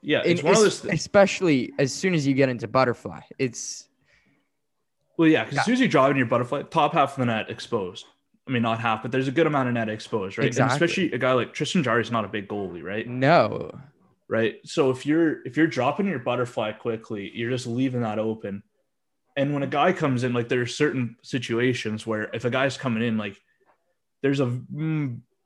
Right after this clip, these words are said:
Speaker 1: much greater chance he's shooting high than low, right?
Speaker 2: Yeah, the, uh, Kyle Palmieri, the X Factor himself, just,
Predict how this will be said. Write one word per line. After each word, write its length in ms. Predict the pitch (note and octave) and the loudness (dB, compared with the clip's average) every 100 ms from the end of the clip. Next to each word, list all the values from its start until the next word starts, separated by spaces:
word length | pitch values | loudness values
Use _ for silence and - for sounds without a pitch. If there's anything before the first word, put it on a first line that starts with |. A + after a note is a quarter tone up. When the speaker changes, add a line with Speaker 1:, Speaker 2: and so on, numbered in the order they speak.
| - | -12
Speaker 1:
much 440 | C#3 D3+ F3 - | -8 0 0 -2
greater 320 | - C3 C3 A2+ | -2 2 2 0
chance 340 | - A2 G#2 | -2 -4 -2
he's 140 | A2+ | -4
shooting 280 | A2 C3 - | -2 -2 -4
high 300 | A2+ A2 G2+ | -2 -2 -2
than 180 | G2 G2 | -6 -10
low, 280 | G2 F2 - - - _ _ _ _ _ _ _ | -10 -12 -14 -20 -20 _ _ _ _ _ _ _
right? 300 | A2+ A2+ A#2+ - _ _ _ _ _ _ - | -4 -4 -4 -8 _ _ _ _ _ _ -6
Speaker 2:
Yeah, 200 | C3 B2+ - _ - | -2 -2 -4 _ -18
the, 340 | A#2 A2+ A2 | -8 -4 -4
uh, 300 | A2 A2 G#2 G#2+ _ | -4 -4 -8 -12 _
Kyle 280 | - A#2+ B2+ | -4 0 0
Palmieri, 680 | B2+ C3 B2 A#2+ A#2 G2+ A2 _ _ | 0 -2 0 -2 -4 -4 -12 _ _
the 140 | A#2+ - | -14 -10
X 240 | A#2+ - | -10 -10
Factor 380 | - A#2 A2+ A#2+ | -8 -8 -8 -14
himself, 480 | A2 G#2+ A2 G#2+ - | -14 -12 -10 -10 -12
just, 340 | G#2+ - - | -14 -14 -18